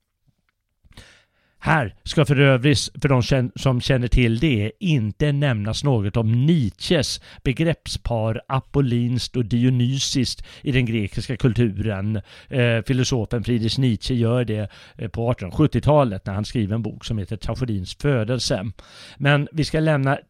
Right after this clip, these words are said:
allt det där här nu och inte heller säga något om en annan teori som kom strax efteråt, eh,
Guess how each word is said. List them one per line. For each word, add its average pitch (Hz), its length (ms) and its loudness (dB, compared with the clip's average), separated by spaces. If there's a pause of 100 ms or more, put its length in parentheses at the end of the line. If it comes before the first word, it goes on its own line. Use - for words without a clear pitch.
allt 165 280 2
det 120 280 2
där 110 200 -4
här 120 280 0
nu 101 360 -2
och - 240 -6
inte 139 240 2
heller 147 800 2 (180)
säga 123 360 0
något 117 260 -2
om 117 120 0
en 123 120 0
annan 156 520 2
teori 143 420 2
som 120 160 -2
kom 104 260 -2
strax - 460 -8
efteråt, 143 840 -2
eh, 120 120 2